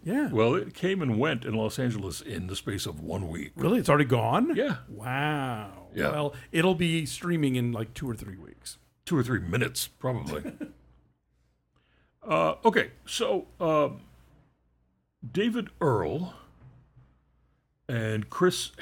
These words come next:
Speaker 2: Hayward. These guys are new to me.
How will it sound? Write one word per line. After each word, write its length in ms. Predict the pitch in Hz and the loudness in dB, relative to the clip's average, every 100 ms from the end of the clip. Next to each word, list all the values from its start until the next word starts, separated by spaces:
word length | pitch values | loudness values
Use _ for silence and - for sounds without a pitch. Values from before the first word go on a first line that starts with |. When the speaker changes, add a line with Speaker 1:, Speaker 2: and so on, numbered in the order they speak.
| - | -4
Speaker 2:
Hayward. 500 | 151 85 78 - - _ _ _ _ _ _ _ _ _ _ _ _ _ _ _ _ _ _ _ _ _ | -2 -2 -8 -14 -20 _ _ _ _ _ _ _ _ _ _ _ _ _ _ _ _ _ _ _ _ _
These 140 | 104 120 | -14 0
guys 240 | 156 117 | 2 4
are 60 | 110 | 4
new 180 | 120 104 | 4 4
to 80 | |
me. 220 | 78 67 | 0 -10